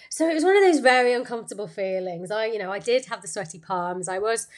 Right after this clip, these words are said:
you know, super nervous. Um, you know, it kept me up for the majority of the evening before, uh, the night before, thinking, "Oh my God, what am I, what are you doing, <laughs> Jo?" Um, you know, and so, you know, throughout the week, you had to, like, you know, learn a, a technique, and then you had to get up and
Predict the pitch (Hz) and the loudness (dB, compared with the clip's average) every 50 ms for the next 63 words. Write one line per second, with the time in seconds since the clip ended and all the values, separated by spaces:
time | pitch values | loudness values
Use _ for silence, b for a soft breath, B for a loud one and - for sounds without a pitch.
0 | B B B B B - 233 214 202 196 - - - 254 240 - 226 208 196 196 | B B B B B 0 2 4 4 2 2 0 0 -2 -2 -2 -2 -2 0 0
1 | 196 190 185 180 170 190 196 202 165 165 - - - - 226 208 190 190 190 190 | 2 2 0 0 0 -2 -2 -2 -4 -6 -10 -12 -10 -4 -2 -2 0 0 0 0
2 | 190 196 196 196 196 202 196 202 190 202 185 175 - - 165 - 220 226 - 220 | 0 0 0 -2 -2 -2 -4 -6 -6 -6 -4 -4 -4 -6 -6 -2 -2 -2 0 2
3 | 233 226 226 - - - B B B B B B - 226 233 254 262 349 349 349 | 2 2 2 0 -4 -10 B B B B B B -2 0 0 2 4 6 6 6
4 | 339 294 311 277 269 233 226 226 214 214 220 226 202 196 226 233 233 233 240 226 | 6 4 2 2 2 2 2 2 2 2 2 0 0 2 2 2 2 2 -2 -4
5 | 233 185 160 220 214 208 214 214 208 208 - - 233 208 190 214 214 208 208 196 | -8 -8 -2 2 4 6 8 8 6 4 2 -4 -6 -4 -4 -2 -2 -2 -4 -4
6 | - 202 160 _ - 208 196 190 202 214 226 214 214 - 254 240 226 - 226 202 | -6 -12 -16 _ -6 -4 0 2 2 2 2 0 0 -2 -4 -4 -4 -6 -6 -4
7 | 208 202 196 196 185 190 202 190 170 170 185 165 170 170 160 180 196 196 - 202 | -4 -4 -6 -6 -8 -8 -8 -8 -6 -6 -4 -4 -4 -4 -6 -6 -8 -8 -8 -8
8 | 196 190 196 - - 233 294 294 277 262 254 202 170 180 208 208 202 190 160 170 | -10 -12 -12 -8 -6 -4 -2 -2 -2 -4 -2 -2 -2 0 -2 -2 -4 -8 -8 -8
9 | 175 160 - - - 170 160 165 B B B B B B B B B 220 208 208 | -6 -6 -6 -6 -6 -6 -6 -6 B B B B B B B B B 4 4 4
10 | 208 220 - 277 269 247 233 214 214 233 233 - 262 254 254 254 254 254 233 226 | 2 -2 -2 2 2 4 6 6 4 4 2 4 4 4 4 4 2 0 0 0
11 | 233 233 - 277 285 294 302 294 285 277 294 302 302 285 - 277 262 247 - - | 0 0 0 0 2 2 2 0 0 2 2 2 2 0 -2 -2 -2 -2 -2 -4
12 | - 220 220 214 208 208 - - 220 202 180 180 185 202 233 277 302 285 294 277 | -8 -8 -6 -6 -6 -6 -8 -8 -8 -8 -8 -8 -6 -2 2 2 4 4 2 2
13 | 277 262 240 - 226 - - - 226 226 - 240 254 269 269 269 269 - 262 294 | 0 -2 -4 -4 -8 -10 -10 -8 -8 -8 -6 -4 -4 -4 -4 -4 -6 -6 -6 -4
14 | 330 370 415 415 415 403 359 302 339 294 240 208 - - 214 190 | -2 -2 -2 -2 -4 -6 -6 -4 -4 -2 -2 -4 -4 -6 -10 -10